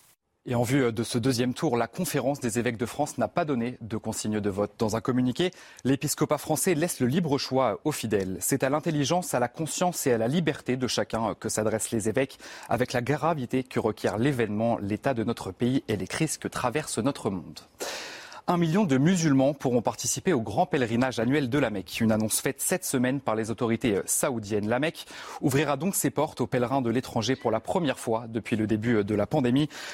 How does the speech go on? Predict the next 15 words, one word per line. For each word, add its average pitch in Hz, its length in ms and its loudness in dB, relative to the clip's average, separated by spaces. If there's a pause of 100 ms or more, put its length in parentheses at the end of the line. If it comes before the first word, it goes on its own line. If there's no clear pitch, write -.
Ce - 160 0
pèlerinage 127 600 0
figure 120 380 -2
parmi 131 260 0
les 120 80 2
plus - 140 -2
grands 135 240 2
rassemblements 117 600 0
religieux 110 580 -2
au 101 80 2
monde. 107 300 -2
L'édition 107 420 0
deux 117 140 0
mille 147 120 0
dix-neuf 123 420 -2